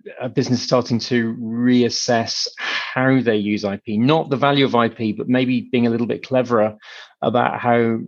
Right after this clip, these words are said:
they, they, they use it. Uh, I look at, I look to the U S usually as the first place that comes out with kind of the next, the next big thing,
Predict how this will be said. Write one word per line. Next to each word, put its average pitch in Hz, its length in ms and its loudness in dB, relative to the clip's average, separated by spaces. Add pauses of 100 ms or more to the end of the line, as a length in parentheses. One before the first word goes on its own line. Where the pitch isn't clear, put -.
they, - 420 -2
they, - 180 -4
they 110 120 0
use 135 380 2
it. 151 180 0 (440)
Uh, 131 200 4
I 139 120 4
look 139 200 2
at, - 220 -4
I 147 80 4
look 170 180 2
to 135 80 -4
the 131 100 2
U 131 200 6
S 120 340 -2
usually 131 400 0
as 107 100 -2
the 117 60 -8
first - 340 -2
place 113 300 -2
that - 160 -10
comes 110 220 -2
out 117 240 2
with 101 180 -4
kind 107 100 -2
of 104 60 -2
the 107 80 0
next, - 600 -2
the 120 60 0
next - 380 -4
big 107 240 -2
thing, 104 420 -2